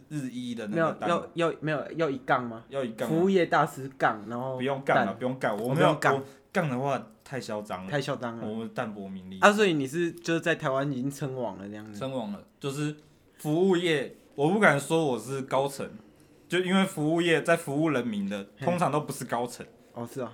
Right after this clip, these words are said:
Speaker 1: 对，高层懂不懂董事长出现在你面前，然后再问，问，呃，请你，问你要吃什么餐嘛？
Speaker 2: 那、啊，你觉得政府算
Speaker 1: 哎。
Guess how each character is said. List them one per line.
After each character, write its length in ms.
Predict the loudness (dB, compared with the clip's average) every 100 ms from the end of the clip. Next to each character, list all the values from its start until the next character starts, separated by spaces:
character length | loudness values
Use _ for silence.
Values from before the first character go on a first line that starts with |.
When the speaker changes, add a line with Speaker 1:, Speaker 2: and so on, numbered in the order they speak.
| -8
Speaker 1:
对， 240 | -2 0 4
高 220 | 6 6
层 200 | 4 0
懂 160 | 0 2
不 60 | 2
懂 160 | 2
董 120 | 0 -2
事 180 | -4
长 180 | -2 -4
出 160 | -2 0
现 100 | 2
在 80 | 2
你 60 |
面 180 | 0 0
前， 200 | -2 -4
然 80 | -2
后 60 | 0
再 100 | 0
问， 280 | -2 -6
问， 280 | -2 -2 -2 -8 _ _ -6
呃， 280 | -2 -2 -6 -12
请 240 | -8 -6
你， 60 | -4
问 160 | -2
你 40 | 0
要 80 | 0
吃 120 | -4
什 120 | -6
么 100 | -6
餐 180 | -6 -8
嘛？ 120 | -2
Speaker 2:
那、 60 | 0
啊， 40 |
你 80 | 2
觉 120 | 2
得 80 | 0
政 260 | 0 -2 -2
府 160 | -4
算 300 | 0 2
Speaker 1:
哎。 20 | 2